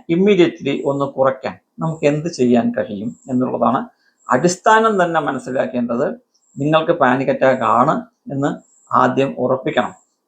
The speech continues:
ഒരു പ്രാവശ്യം ഡോക്ടറെ കണ്ട് മറ്റ് ശാരീരിക പ്രശ്നങ്ങളൊന്നും ഇല്ല എന്ന് ഉറപ്പിച്ചതിന് ശേഷം പിന്നീട് വരുമ്പോൾ നമുക്കത് പാനിക് അറ്റാക്ക് ആണെന്നും അതിനെ പേടിക്കേണ്ട കാര്യമില്ല എന്നുമുള്ള ചിന്തയിലേക്ക് പോകാം. പക്ഷെ ഫസ്റ്റ് ടൈം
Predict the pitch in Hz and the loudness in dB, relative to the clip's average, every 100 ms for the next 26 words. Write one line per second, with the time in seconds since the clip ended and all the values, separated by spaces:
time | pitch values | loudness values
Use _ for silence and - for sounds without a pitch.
0 | - 131 139 143 160 139 139 - 151 151 | -2 4 4 4 2 0 0 0 -2 0
1 | 156 202 - _ _ _ 135 160 - 143 | 0 -2 -4 _ _ _ -6 -2 2 2
2 | 151 151 143 - 156 151 147 139 135 151 | 2 -2 -4 -6 -8 -6 -4 -4 0 0
3 | 180 170 151 143 - 147 151 165 156 143 | 0 -2 2 2 0 -2 -2 -2 -2 -2
4 | 175 175 170 202 214 185 170 170 175 170 | -2 -2 0 4 6 4 4 2 2 2
5 | 180 - 151 151 151 151 151 147 147 139 | 0 2 2 2 0 2 2 4 0 0
6 | 220 - _ _ - 143 170 160 156 156 | -4 -6 _ _ -2 2 2 2 0 -2
7 | 160 156 147 147 147 147 151 156 175 190 | -2 2 4 2 0 -2 0 2 2 4
8 | 175 170 180 185 196 190 185 185 185 151 | 4 4 2 4 4 4 2 2 4 4
9 | - - _ _ - - 147 180 180 - | 0 -6 _ _ -14 -8 -2 0 2 2
10 | 156 | 0